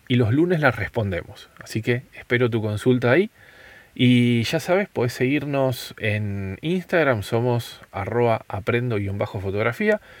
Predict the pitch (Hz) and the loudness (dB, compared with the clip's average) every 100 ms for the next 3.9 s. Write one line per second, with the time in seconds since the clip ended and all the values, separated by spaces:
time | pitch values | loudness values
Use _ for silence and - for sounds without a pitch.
0 | - - 139 131 117 117 139 127 - 151 | -18 -12 -4 2 2 4 4 4 4 4
1 | 151 123 113 139 135 127 - 107 107 117 | 6 4 4 4 4 4 0 -4 0 0
2 | 117 104 143 170 - 160 - - - 120 | 0 2 2 2 -2 -4 -8 -20 -8 -2
3 | 117 110 113 113 117 113 85 85 - | 0 0 0 0 0 0 -2 -8 -14